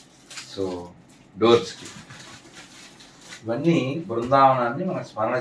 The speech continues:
చేయాలి. అంతకు మించి మనకి వేరే ఉద్దేశాలు ఏం లేవు. So, we want to, మనం ఎప్పుడూ బృందావనాన్ని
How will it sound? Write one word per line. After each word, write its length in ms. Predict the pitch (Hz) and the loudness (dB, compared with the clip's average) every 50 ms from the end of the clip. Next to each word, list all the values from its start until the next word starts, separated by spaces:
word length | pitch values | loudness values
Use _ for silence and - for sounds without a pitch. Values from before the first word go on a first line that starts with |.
| - | -4
చేయాలి. 280 | - - 73 - - - - - - | -4 -2 -2 -2 -4 -8 -14 -20 -16
అంతకు 360 | - 92 98 98 - 127 123 123 120 | -14 -12 -10 -8 -8 -8 -8 -6 -6
మించి 300 | 131 135 - - 139 127 - - - - 359 - - - - - - - - - - - - 104 | -6 -6 -6 -6 -6 -6 -6 -6 -8 -10 -14 -14 -14 -16 -20 -20 -20 -20 -20 -20 -20 -20 -16 -12
మనకి 220 | 104 104 101 98 | -10 -10 -8 -6
వేరే 320 | 101 104 107 110 113 113 101 87 - - _ - - - - - - - - - - - - - - _ - - - 104 98 | -6 -4 -4 -2 -2 -2 -4 -6 -8 -14 _ -20 -20 -20 -20 -20 -20 -20 -20 -20 -20 -20 -20 -20 -20 _ -20 -20 -12 -10 -10
ఉద్దేశాలు 520 | 95 - 123 123 113 - - 113 104 104 104 | -8 -6 -6 -6 -4 -2 -2 -2 -2 -2 -4
ఏం 100 | 101 98 95 | -6 -6 -6
లేవు. 180 | 90 - - - - - - - - - - - - - - - - - - - - - - - - - - - - - - - | -6 -6 -8 -10 -14 -20 -20 -20 -20 -20 -20 -20 -20 -20 -20 -20 -20 -20 -20 -20 -20 -20 -18 -18 -14 -10 -10 -10 -10 -10 -18 -16
So, 100 | - 104 101 98 92 87 90 - | -12 -10 -8 -6 -6 -4 -4 -4
we 100 | 98 101 98 101 | -4 -4 -4 -2
want 200 | 113 143 147 - - - | -2 -2 -2 -4 -4 -4
to, 80 | 147 - - - - - - - - - - - - - - - - - - - - - - - - - - - - - - - _ - - - - - - - - - - - - _ - - - - - - - 98 | -4 -4 -4 -8 -18 -18 -18 -18 -18 -20 -20 -20 -20 -20 -20 -20 -20 -20 -20 -20 -20 -20 -20 -20 -20 -20 -20 -20 -20 -20 -20 -20 _ -20 -18 -14 -12 -12 -12 -14 -16 -20 -20 -20 -20 _ -20 -20 -20 -20 -20 -20 -14 -8
మనం 320 | 107 113 117 - - - | -6 -4 -4 -4 -6 -6
ఎప్పుడూ 400 | 110 107 107 - - 131 151 - | -6 -6 -6 -6 -4 -4 -2 -2
బృందావనాన్ని 840 | - - 113 107 110 113 123 127 127 127 123 120 117 117 127 170 | -2 -4 -6 -6 -6 -2 2 2 2 2 2 0 -2 -2 -2 -4